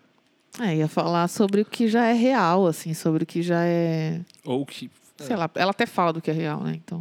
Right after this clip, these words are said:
Speaker 2: É, ela fala
Speaker 1: É.
Speaker 2: normalmente do que é real,
Speaker 1: É.
Speaker 2: que às vezes não é real pra algumas pessoas
Speaker 1: É,
Speaker 2: na
Speaker 1: mas ia
Speaker 2: história.
Speaker 1: falar mais do mesmo, assim, é essa que é a questão. Iria falar mais do mesmo,
Speaker 2: É,
Speaker 1: sabe?
Speaker 2: manipulada, talvez, pra uma es-,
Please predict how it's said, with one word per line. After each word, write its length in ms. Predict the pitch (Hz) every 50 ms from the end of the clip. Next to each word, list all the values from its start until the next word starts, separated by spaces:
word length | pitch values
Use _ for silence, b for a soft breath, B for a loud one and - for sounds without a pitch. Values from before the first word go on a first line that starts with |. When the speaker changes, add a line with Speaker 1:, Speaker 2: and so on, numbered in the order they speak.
| 165
Speaker 2:
É, 260 | 147 135 113 92 87 92
ela 80 | 107 120
fala 460 | - - - - 131 139 160 165 151
Speaker 1:
É. 40 | 131
Speaker 2:
normalmente 480 | 156 165 170 175 165 156 147 139 - 143
do 80 | 131
que 100 | 127 -
é 160 | 139 131 139 147
real, 240 | 143 127 120 131 165
Speaker 1:
É. 40 | 160
Speaker 2:
que 60 | 156 156
às 100 | 147 139
vezes 240 | 135 139 151 156 151
não 220 | 151 147 170 196
é 80 | 185 180
real 300 | 175 185 175 147 135 139
pra 120 | - 165 165
algumas 260 | 165 160 165 170 -
pessoas 640 | - 220 208 - - 170 143 131 123 120 - - _ - B
Speaker 1:
É, 40 | B B B B B B -
Speaker 2:
na 60 | 226
Speaker 1:
mas 120 | 226 262 247
ia 60 | 277
Speaker 2:
história. 160 | 285 269 - 277 285
Speaker 1:
falar 100 | 285 -
mais 160 | 269 277 277
do 80 | 247 285
mesmo, 360 | 285 262 233 214 202 190 180 156
assim, 300 | 151 - - - 151 156
é 100 | 151 156
essa 180 | 156 - 180 180
que 60 | 180
é 20 |
a 20 | 170
questão. 420 | - 160 - - - 151 151 156 - _ b b b b b b b b b b _ _ _ _ _ _ _ _ - _ _ -
Iria 420 | 190 196 190 180 190 202 214 208
falar 280 | 202 - 190 175 175 180
mais 160 | 180 185 185
do 80 | 185 196
mesmo, 320 | 190 180 160 156 151 156
Speaker 2:
É, 60 | 185
Speaker 1:
sabe? 340 | 180 165 147 127 117 - 107 104
Speaker 2:
manipulada, 720 | 107 117 120 123 120 - 139 143 156 180 180 147 127 123
talvez, 640 | 120 - 110 107 104 113 107 110 110 - - - - -
pra 280 | 107 107 104 104 101
uma 280 | 104 104 107 110 110 110
es-, 220 | 113 - - -